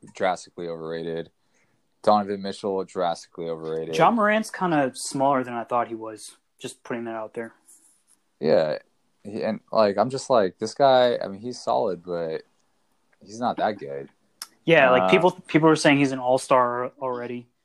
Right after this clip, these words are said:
Speaker 2: It's like,
Speaker 1: Yeah.
Speaker 2: whoa, whoa, whoa, whoa, whoa. <laughs>
Speaker 1: I heard, I heard someone say he was gonna have a better career than Zion. I was like, are, like, have you, have you seen Zion play?
Speaker 2: <laughs> Yeah.
Speaker 1: But
Speaker 2: Nah, peop-, uh,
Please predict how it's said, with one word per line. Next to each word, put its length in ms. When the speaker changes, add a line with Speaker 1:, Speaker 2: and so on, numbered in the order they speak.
Speaker 2:
It's 140
like, 100
Speaker 1:
Yeah. 180
Speaker 2:
whoa, 360
whoa, 200
whoa, 180
whoa, 500
whoa. 140
<laughs> 160
Speaker 1:
I 120
heard, 160
I 120
heard 180
someone 260
say 160
he 60
was 120
gonna 120
have 120
a 40
better 260
career 320
than 160
Zion. 460
I 60
was 180
like, 200
are, 100
like, 180
have 180
you, 240
have 200
you 120
seen 320
Zion 360
play? 380
Speaker 2:
<laughs> 220
Yeah. 880
Speaker 1:
But 260
Speaker 2:
Nah, 500
peop-, 260
uh, 240